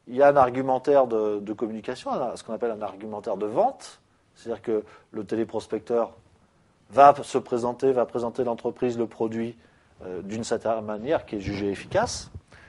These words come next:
On va faire à peu près la même chose, mais évidemment en utilisant d'autres techniques quand on, le mailing va être papier ou, euh, via Internet. Et puis, là, on va se demander, bon, une fois qu'on a élaboré ça,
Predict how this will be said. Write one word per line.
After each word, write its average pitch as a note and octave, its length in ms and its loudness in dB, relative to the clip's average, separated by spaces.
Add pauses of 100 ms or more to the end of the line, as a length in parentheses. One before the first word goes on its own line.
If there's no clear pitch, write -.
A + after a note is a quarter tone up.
(1160)
On A2+ 160 -2
va A2 140 8
faire B2 200 4
à G2+ 100 2
peu A2 100 -2
près A#2+ 180 2
la A2 140 4
même A2 140 -2
chose, B2+ 300 0
mais G#2 360 -4
évidemment G#2 380 -4
en A#2 60 -2
utilisant G#2+ 500 -6
d'autres G2+ 220 -8
techniques - 540 -12
quand G2 200 -18
on, G2+ 180 -14
le G2+ 160 -12
mailing G#2 280 -10
va G2 100 -12
être F2+ 160 -16
papier G#2 420 -8 (300)
ou, A2 220 -8
euh, F2 100 -10 (640)
via G2+ 360 -4 (160)
Internet. C#3 500 -4 (1200)
Et C#3+ 120 2
puis, A3 340 2 (260)
là, G3 240 12
on G3+ 60 10
va E3+ 80 8
se - 100 -6
demander, C#3+ 380 8
bon, F#3 240 10 (720)
une B2+ 80 -12
fois F#3 240 8
qu'on C#3 600 4
a C3 100 4
élaboré B2+ 380 4
ça, B3 240 2